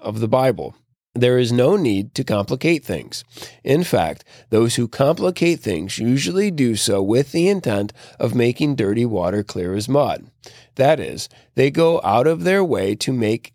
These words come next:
a simple gospel complicated in order to alleviate the guilt that they feel from that simple gospel. Therefore,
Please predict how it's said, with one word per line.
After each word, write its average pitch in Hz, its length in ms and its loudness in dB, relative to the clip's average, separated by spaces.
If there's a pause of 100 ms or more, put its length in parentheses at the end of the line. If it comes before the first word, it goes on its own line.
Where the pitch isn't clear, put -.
a 113 220 0
simple 170 480 0
gospel 104 480 0
complicated 107 880 -2
in 135 240 0
order 135 340 2
to 123 220 -2
alleviate 127 640 0
the 120 100 -4
guilt 127 360 0
that 135 160 -6
they 156 160 2
feel 90 420 -6 (240)
from 113 340 0
that 101 220 2
simple 101 320 -4
gospel. 143 580 -2 (440)
Therefore, 147 540 -2